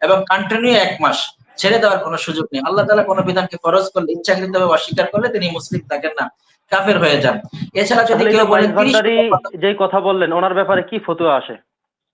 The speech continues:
Speaker 2: এই বিষয়ে যদি একটু
Speaker 1: ওনার
Speaker 2: হুঁশিয়ারি
Speaker 1: বিষয়ে
Speaker 2: বা আমাদের
Speaker 1: ফতোয়া দেওয়ার জন্য, আ-, আমরা আরেকটু বিস্তারিত আরেকটু দলিল অ্যাড করে নিই। আমাদের নুরুল আনোয়ারের লেখক, আ, এই বিষয়টি তথ্য উপস্থাপন করেছেন। তিনি আরেকটু কথাও বলেছেন গত চার বছর আগে,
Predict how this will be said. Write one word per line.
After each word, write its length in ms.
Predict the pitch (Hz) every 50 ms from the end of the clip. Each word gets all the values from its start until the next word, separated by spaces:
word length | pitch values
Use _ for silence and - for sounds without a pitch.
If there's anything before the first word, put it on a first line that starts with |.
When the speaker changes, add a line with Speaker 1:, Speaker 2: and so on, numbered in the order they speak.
| _ _ _ _ - - - - _ -
Speaker 2:
এই 80 | - 160
বিষয়ে 240 | 165 165 - 180 170
যদি 180 | 165 165 160
একটু 160 | 165 - 170 -
Speaker 1:
ওনার 220 | 202 214 220 226
Speaker 2:
হুঁশিয়ারি 240 | 220 226 170 170 233
Speaker 1:
বিষয়ে 160 | 233 233 220
Speaker 2:
বা 60 | 151
আমাদের 240 | 143 - - - 208
Speaker 1:
ফতোয়া 80 | 208 208
দেওয়ার 180 | 208 208 202
জন্য, 460 | 202 208 208 208 214 220 220 220 220 220 - _ _ -
আ-, 120 | 175 175 - -
আমরা 220 | 180 175 180 196
আরেকটু 340 | 190 185 - - - - 208
বিস্তারিত 380 | 202 202 - - 214 202 185 190
আরেকটু 260 | 180 170 170 - 180
দলিল 260 | 160 180 180 185 180
অ্যাড 220 | 165 160 - -
করে 220 | - 170 165 165 160
নিই। 260 | 160 165 196 240 240 - - - - - _ _
আমাদের 300 | - 151 156 175 175 185 180 170 175
নুরুল 280 | 185 208 233 233 233 226
আনোয়ারের 480 | 208 202 202 202 202 208 208 202 196
লেখক, 460 | 180 175 175 170 - - - - - _ _ - - - -
আ, 400 | 147 151 151 147 147 147 147 143 - - - - 165 147 - -
এই 220 | 156 - 185 185
বিষয়টি 500 | - 202 202 - 208 208 208 202 208 202
তথ্য 300 | 202 175 170 170 - 190
উপস্থাপন 460 | 175 180 175 - 190 175 175 175 170
করেছেন। 340 | 165 170 160 151 - 151 147
তিনি 160 | 143 190 208
আরেকটু 400 | 180 175 180 202 202 196 - 226
কথাও 300 | 208 196 190 - 202 196
বলেছেন 380 | 190 170 165 175 170 170 185 160
গত 180 | 156 156 156 160 -
চার 280 | - 180 185 180 165
বছর 220 | 160 - - 160 143
আগে, 280 | 139 139 131 - 113